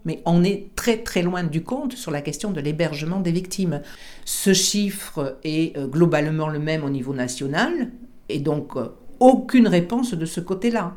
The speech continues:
Donc on voit qu'on est loin du compte pour accompagner les femmes, pour les moyens qui sont mis à disposition, là aussi, de ce volet-là. Donc pour nous, c'est vraiment la demande de moyens dans sa globalité,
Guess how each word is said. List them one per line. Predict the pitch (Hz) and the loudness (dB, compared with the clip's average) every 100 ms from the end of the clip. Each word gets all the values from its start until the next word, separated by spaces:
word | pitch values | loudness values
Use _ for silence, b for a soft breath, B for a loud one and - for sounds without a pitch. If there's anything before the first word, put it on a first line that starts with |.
| - | -4
Donc | 160 160 - - | -2 -2 -4 0
on | 175 | 4
voit | 190 220 | 6 4
qu'on | 175 165 | 4 2
est | 160 | 4
loin | 165 202 | 4 4
du | 180 170 | 4 2
compte | 247 285 302 302 - - - - - | 2 0 0 -4 -8 -16 -20 -20 -2
pour | 254 254 | 2 4
accompagner | 220 196 175 175 165 | 2 2 2 2 2
les | 160 | 0
femmes, | - 240 233 | 2 2 4
pour | 175 | 4
les | 160 | 4
moyens | 170 226 226 | 4 4 2
qui | 214 | 0
sont | - 156 | -4 -2
mis | 180 | -2
à | 156 | -2
disposition, | 151 - 156 147 - 220 233 | -6 -4 -4 -4 -4 -2 0
là | 170 160 | 2 2
aussi, | 160 - 190 | 2 0 -2
de | 175 | -2
ce | 170 | -2
volet-là. | 147 151 151 - B B B | -4 -2 -4 -6 B B B
Donc | 175 175 | 6 6
pour | 254 254 | 6 12
nous, | 240 269 | 12 12
c'est | - | 6
vraiment | 196 214 190 156 143 B B 156 | 2 2 2 0 -6 B B -2
la | 180 | 0
demande | 175 202 202 180 | 2 2 2 -2
de | 139 135 143 | -4 -4 -2
moyens | 147 160 165 165 165 143 240 - | -2 -2 -2 -2 -2 -4 -8 -12
dans | - 127 120 | -8 -4 -4
sa | - 113 | -4 -6
globalité, | 120 170 233 226 208 196 254 330 359 | 2 6 6 4 0 -2 -4 -6 -8